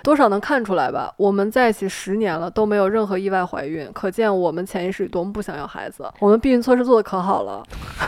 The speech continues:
Speaker 2: 如果说大家不想意外怀孕，或者是不想当爸爸妈妈，至少在当下，双十一和六幺八可以囤一点东西。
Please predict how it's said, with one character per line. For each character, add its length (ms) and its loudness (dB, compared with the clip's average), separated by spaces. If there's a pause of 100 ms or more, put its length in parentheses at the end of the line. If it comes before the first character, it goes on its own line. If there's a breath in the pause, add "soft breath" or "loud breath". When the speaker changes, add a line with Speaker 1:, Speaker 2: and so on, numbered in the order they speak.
(960 loud breath)
Speaker 2:
如 220 6
果 180 6
说 140 4
大 180 2
家 280 0
不 180 -8
想 280 -6 (160)
意 180 0
外 200 4
怀 240 0
孕， 180 -2
或 120 -4
者 100 0
是 140 -6
不 140 -2
想 200 -6
当 180 -4
爸 120 -2
爸 80 -6
妈 180 -6
妈， 160 -6
至 140 -8
少 100 -2
在 140 0
当 200 -2
下， 240 -8 (200)
双 180 0
十 120 -4
一 80 2
和 120 -2
六 120 2
幺 100 2
八 160 2
可 140 -6
以 40 -2
囤 200 -6
一 40 -4
点 200 -2
东 160 -12
西。 40 -2